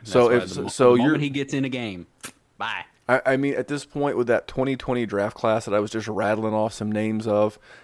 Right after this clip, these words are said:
Speaker 1: especially for a, a twenty twenty class where you're in a league of super flex and tight end, it, you know what? Bite the bullet. Send A J Green in a third just trying to get a twenty twenty first from a contender. 'Cause you know what? That might be a deal you can do. Maybe a, a contender loses a wide receiver 'cause it's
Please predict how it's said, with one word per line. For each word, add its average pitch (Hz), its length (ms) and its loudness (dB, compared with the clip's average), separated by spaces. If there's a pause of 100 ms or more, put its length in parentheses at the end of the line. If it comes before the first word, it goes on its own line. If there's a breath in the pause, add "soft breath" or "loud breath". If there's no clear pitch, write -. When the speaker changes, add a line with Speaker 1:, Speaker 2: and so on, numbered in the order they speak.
Speaker 1:
especially 160 420 0
for 107 260 -2
a, 92 180 -2
a 98 80 -6
twenty 113 260 -2
twenty 104 240 -4
class 104 400 -2
where 101 100 -2
you're 104 160 -4
in 107 60 -2
a 98 60 -2
league 98 200 -2
of 78 120 -6
super - 260 -6
flex 107 380 -2
and 92 120 -10
tight 107 240 -2
end, 107 260 -2 (580 loud breath)
it, 123 200 0
you 135 100 -2
know 131 180 2
what? 123 360 2
Bite 127 220 2
the 139 80 -2
bullet. 113 420 2
Send 170 260 -2
A 170 140 -2
J 160 160 2
Green 131 380 -2
in 117 100 0
a 98 100 -2
third 107 460 -2
just 104 200 -8
trying 104 240 -2
to 104 60 -4
get 101 120 0
a 92 40 -4
twenty 101 300 -6
twenty 101 240 -8
first 90 340 -6
from 107 140 -8
a 98 60 -4
contender. 95 580 -8 (500 loud breath)
'Cause 104 160 -6
you 113 80 -2
know 117 140 0
what? 120 280 0
That 110 180 0
might 101 300 -4
be 113 160 -2
a 104 40 -2
deal 113 300 -2
you 113 120 -4
can 104 160 -10
do. 123 160 0
Maybe 104 340 -2
a, 101 200 0
a 98 40 -4
contender 110 500 -4
loses 117 360 -2
a 107 40 -2
wide 98 240 -2
receiver 101 360 -6
'cause 101 100 -12
it's 98 140 -10